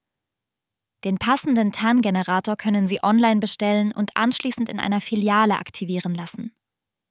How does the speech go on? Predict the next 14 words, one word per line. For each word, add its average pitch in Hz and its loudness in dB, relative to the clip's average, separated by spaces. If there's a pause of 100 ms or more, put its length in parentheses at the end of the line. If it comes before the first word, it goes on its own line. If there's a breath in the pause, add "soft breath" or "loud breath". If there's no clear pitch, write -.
(580)
Zweitens, 196 -2 (520)
falls 240 0
Sie 226 -2
doch 240 2
ein 208 -2
Smartphone 196 -2
besitzen, 196 -2
können 214 2
Sie 196 0
die 190 -2
Spada 233 4
Secure 214 -2
Go 214 2
Plus - -4